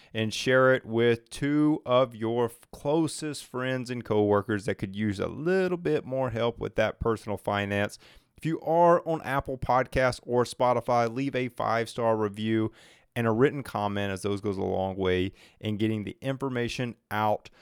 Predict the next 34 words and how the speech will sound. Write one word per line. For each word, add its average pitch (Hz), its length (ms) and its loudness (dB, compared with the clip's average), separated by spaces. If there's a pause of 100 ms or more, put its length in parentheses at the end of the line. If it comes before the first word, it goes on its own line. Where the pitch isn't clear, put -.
(200)
to 123 140 -2
more 107 320 2
listeners. 98 640 0 (260)
Today 147 720 2 (100)
is 135 680 4 (100)
fake 123 340 2
news. 104 540 0 (300)
Not 110 300 4 (220)
really, 98 380 2
but 98 460 0
kinda. 101 400 0 (440)
Uh, 120 320 4
it's 131 140 -4
about 147 260 4
as 156 160 0
fake 139 460 4
as 117 560 4
everything 123 540 0
that 113 200 -6
you 117 120 0
hear 110 580 2
on 101 260 -2
the 98 140 -4
internet, 104 400 -2
podcast, 98 560 0
T 131 200 -2
V 127 200 0
must 107 260 0
be 104 140 -4
true, 107 320 0
except - 720 -2
for 151 140 0
this 123 260 0
podcast. - 680 -2